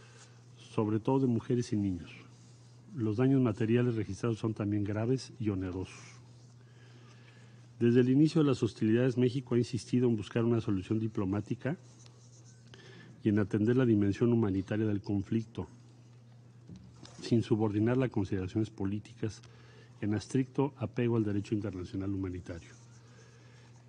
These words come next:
En este Consejo impulsamos, junto con Francia, un proyecto de resolución en ese sentido que se turnó a la Asamblea General y dio lugar a la resolución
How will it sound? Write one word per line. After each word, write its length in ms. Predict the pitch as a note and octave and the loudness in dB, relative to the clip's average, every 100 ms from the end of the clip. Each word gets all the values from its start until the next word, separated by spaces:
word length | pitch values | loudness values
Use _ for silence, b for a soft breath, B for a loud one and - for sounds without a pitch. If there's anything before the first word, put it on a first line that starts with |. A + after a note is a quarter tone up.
| - - | -14 -2
En 160 | B2+ | 4
este 200 | D#3 D#3 | 4 4
Consejo 420 | F3 C3+ B2 B2+ C3+ | 2 2 4 4 2
impulsamos, 760 | A#2 A2 G#2 C#3+ D#3 D#3+ - | 2 0 0 0 2 2 0
junto 300 | - C3+ C3+ | -2 -2 0
con 180 | A#2 G#2+ | 0 0
Francia, 480 | B2 B2+ B2 C3+ C3+ | 2 2 2 0 0
un 200 | C3 A#2+ | -2 0
proyecto 420 | A#2+ A#2 A#2 B2+ | 2 2 2 0
de 60 | |
resolución 640 | G#2+ G2 A2+ G2 F#2+ C3+ C3 | 0 -2 0 0 0 0 2
en 100 | A#2+ | 0
ese 180 | A#2 A#2 | 0 -4
sentido 520 | A2 G#2+ - C#3 D3 | -4 -2 -2 -2 -2
que 100 | A2 | -4
se 100 | G#2+ | -6
turnó 320 | G2 G2+ A2 | -4 -2 0
a 60 | A2+ | 0
la 80 | A2 | -2
Asamblea 380 | - G2+ G#2+ | -2 -4 -2
General 360 | G#2+ G#2 F#2 E2+ - - - B B B B B B | -2 -4 -4 -8 -14 -20 -20 B B B B B B
y 100 | - | -2
dio 180 | G#2 C3 | 2 4
lugar 300 | C#3 C3 B2+ | 4 4 4
a 40 | C3 | 2
la 140 | A2+ | 2
resolución 760 | G2+ F#2 G2+ G2 F#2 A#2+ A#2 | 0 -4 -2 -2 0 0 0